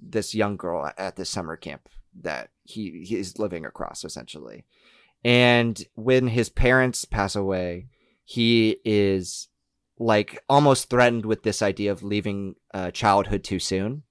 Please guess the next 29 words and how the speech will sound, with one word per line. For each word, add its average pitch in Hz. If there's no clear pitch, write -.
because 147
he 160
doesn't 156
have 151
a 147
strong 139
figure 143
in 113
his 107
life. 92
And 101
the 104
strong 120
figure 120
ends 95
up 104
being 101
this 113
very 117
lonely 104
cop, 101
uh, 87
on 104
this, 104
like, 101
small 98
island 78
in 120
which 147